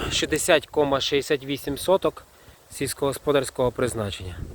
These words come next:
З таким чином. От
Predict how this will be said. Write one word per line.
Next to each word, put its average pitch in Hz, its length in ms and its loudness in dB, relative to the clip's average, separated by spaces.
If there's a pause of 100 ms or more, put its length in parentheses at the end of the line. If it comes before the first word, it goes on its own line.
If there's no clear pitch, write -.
(840)
З - 40 -18
таким 135 340 -2
чином. 123 320 -2 (1000)
От 143 160 2